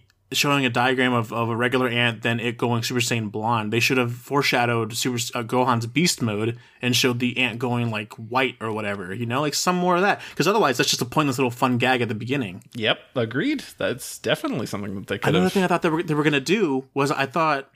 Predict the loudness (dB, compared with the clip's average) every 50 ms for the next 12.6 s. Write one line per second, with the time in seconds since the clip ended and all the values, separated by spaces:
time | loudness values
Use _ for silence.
0 | _ _ -4 -2 0 2 2 4 4 4 4 2 2 2 0 0 0 0 0 2
1 | 2 2 2 2 2 2 2 2 2 2 2 2 2 2 2 2 2 2 4 4
2 | 4 2 2 2 -2 -4 -6 _ _ _ -6 -4 -2 -2 0 -2 -2 -4 0 0
3 | 0 2 2 -2 -4 -4 0 0 2 2 2 2 0 0 0 0 0 0 0 0
4 | 0 0 -2 -2 -4 -8 _ _ -20 -12 -4 0 0 0 0 0 0 0 0 2
5 | 2 0 2 2 2 2 2 2 0 -2 0 0 0 0 0 -2 0 0 -2 0
6 | 0 0 0 0 0 0 0 0 0 0 0 -2 -6 -4 -4 -4 -4 -6 -10 -10
7 | -4 0 2 2 4 4 4 4 4 2 0 -2 -6 -14 -14 -14 -12 -4 0 0
8 | 2 4 2 2 2 0 -2 0 0 0 0 0 0 0 0 0 -2 -6 _ _
9 | _ -4 0 2 4 4 4 4 4 4 2 2 0 0 0 2 2 2 2 0
10 | 0 -4 -6 -6 -12 -20 _ -4 -2 0 2 4 4 4 2 2 0 2 2 2
11 | 2 2 2 2 2 2 2 0 0 0 0 0 0 0 -2 -4 0 0 2 2
12 | 2 2 4 2 2 2 0 -2 -4 -6 -6